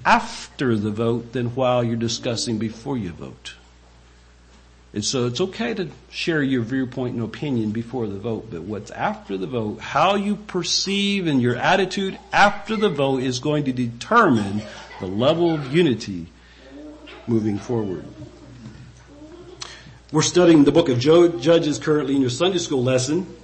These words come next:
and I don't, I didn't look ahead in the booklet to see if we'll get there.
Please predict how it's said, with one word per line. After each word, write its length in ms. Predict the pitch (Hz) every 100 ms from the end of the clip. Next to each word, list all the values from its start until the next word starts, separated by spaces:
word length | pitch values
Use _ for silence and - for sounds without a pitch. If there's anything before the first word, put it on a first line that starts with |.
| - - - -
and 140 | 143
I 80 | 226
don't, 260 | 196 147
I 160 | 139 143
didn't 340 | 156 135 -
look 200 | 151 143
ahead 480 | 107 - 123 123 147 - 135
in 240 | 135 131
the 240 | 120 113 110
booklet 680 | - 123 147 147 117 - -
to 100 | 117
see 260 | - 135
if 160 | 120 117
we'll 80 | 101
get 380 | 104 160 -
there. 300 | 92 101 147